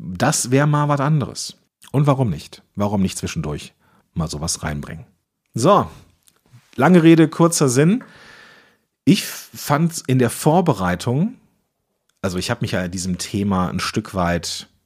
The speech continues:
ergeben. Ich habe mir gedacht, ich mache das jetzt. Ich suche jetzt Verbindungen zwischen Spiele, oder z-, zwischen Spielen und dem Podcasting.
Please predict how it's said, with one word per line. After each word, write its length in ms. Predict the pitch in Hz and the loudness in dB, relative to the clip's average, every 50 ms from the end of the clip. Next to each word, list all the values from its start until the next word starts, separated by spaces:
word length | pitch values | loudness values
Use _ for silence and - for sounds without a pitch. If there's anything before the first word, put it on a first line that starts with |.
| _ _ | _ _
ergeben. 560 | - 90 85 82 82 87 95 95 110 151 160 | -6 -6 -6 -4 -2 0 2 2 4 2 2
Ich 100 | 131 - | 2 -2
habe 80 | 135 113 | -2 -2
mir 80 | 110 90 | -2 -2
gedacht, 200 | 90 104 - - | -4 -4 -6 -8
ich 160 | - - - | -10 -10 -6
mache 260 | 82 82 78 - - | -4 -4 -4 -4 -4
das 280 | - - 139 139 - - | -4 -4 -2 -2 -2 0
jetzt. 380 | 147 147 170 180 - - - - - - - - - - - _ | 0 0 0 0 -4 -8 -10 -14 -20 -20 -20 -20 -20 -20 -18 _
Ich 200 | - 98 92 98 | -6 -4 -4 -2
suche 320 | 95 101 113 151 175 - 139 | 0 4 4 4 4 4 2
jetzt 220 | 120 131 131 - | 2 2 0 -2
Verbindungen 640 | - - 123 101 87 95 98 117 131 139 139 135 131 | -2 -2 -2 -2 0 -2 0 0 2 2 2 0 -2
zwischen 360 | 131 - - 120 - - 101 98 | -2 -4 -6 -6 -6 -6 -6 -6
Spiele, 920 | - - - - - _ - 104 101 117 139 143 151 151 151 151 160 160 160 _ _ _ _ _ _ - | -6 -6 -8 -10 -12 _ -8 -6 -4 -2 2 4 4 6 6 4 2 0 -4 _ _ _ _ _ _ -6
oder 200 | - 85 87 85 | -4 -4 -4 -4
z-, 160 | - - - | -6 -10 -10
zwischen 320 | - - 123 - - 104 101 | -4 -2 -2 -2 -2 -2 -2
Spielen 560 | - - - - - 123 135 143 143 135 98 | -2 -4 -6 -6 -2 0 2 4 4 4 2
und 140 | 90 90 - | 0 0 -2
dem 120 | 165 156 | -2 -2
Podcasting. 760 | - - 226 - - - - 135 139 151 - - 160 156 160 | 0 -2 -2 -2 -2 -4 -2 -2 -2 -2 0 0 0 0 0